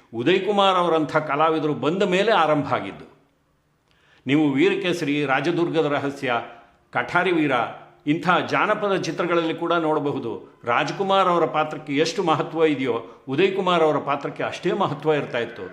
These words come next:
ಹಾಗೂ ಆ ಇಬ್ಬರು ತಾರಾ ರತ್ನಗಳು ತಮ್ಮ ಪಾತ್ರಗಳನ್ನ ಅಷ್ಟೇ ಸಮರ್ಥವಾಗಿ ನಿರ್ವಹಿಸ್ತಾ ಇದ್ರು. ಈ ಎಲ್ಲ ಬೆಳವಣಿಗೆಯ ಹಿನ್ನೆಲೆಯಲ್ಲಿ ಸಾವಿರದ ಒಂಬೈನೂರ ಐವತ್ತೆಂಟರಲ್ಲಿ ಉದಯ್ ಕುಮಾರ್ ಅವರಿಗೆ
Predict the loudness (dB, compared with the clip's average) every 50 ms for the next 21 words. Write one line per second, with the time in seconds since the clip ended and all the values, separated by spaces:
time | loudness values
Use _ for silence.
0 | -16 -20 -20 -18 -6 0 2 2 2 4 2 0 0 -2 -6 -14 -12 -6 -2 0
1 | 0 2 0 0 0 0 2 2 2 0 -2 -4 -10 -16 -20 _ _ _ _ _
2 | _ _ _ _ _ _ _ _ _ 0 2 2 4 4 4 2 2 4 2 2
3 | 0 0 -2 0 2 2 4 2 2 0 -4 -2 -2 0 0 0 -2 0 0 0
4 | 0 0 -2 -2 -2 -2 0 0 0 -2 -2 -2 -4 -4 -6 -6 -4 -2 0 0
5 | 0 -2 -2 -4 -2 -2 -2 -2 -4 -6 -2 -2 -2 -2 -2 -4 -6 -8 -10 -14
6 | -20 -20 -20 _ -6 0 0 2 2 2 0 0 -2 -6 -8 -10 -10 -10 -12 -12
7 | -14 -20 -20 -20 _ _ _ _ _ _ _ _ -8 -6 -4 0 2 2 2 2
8 | 2 2 4 4 2 2 2 2 2 2 2 0 0 2 2 2 4 2 2 2
9 | 0 0 0 2 2 2 2 2 2 2 2 0 0 -2 -4 -10 -14 -20 -20 _
10 | _ _ _ -8 -2 0 2 2 2 2 0 0 0 0 0 0 2 2 2 2
11 | 2 2 0 0 0 -2 -2 0 -2 0 0 0 0 0 -2 -4 -8 -12 -16 -20
12 | -20 -20 _ _ -2 2 2 4 2 2 2 0 2 4 4 4 2 0 0 0
13 | 0 2 2 2 0 -4 -8 -14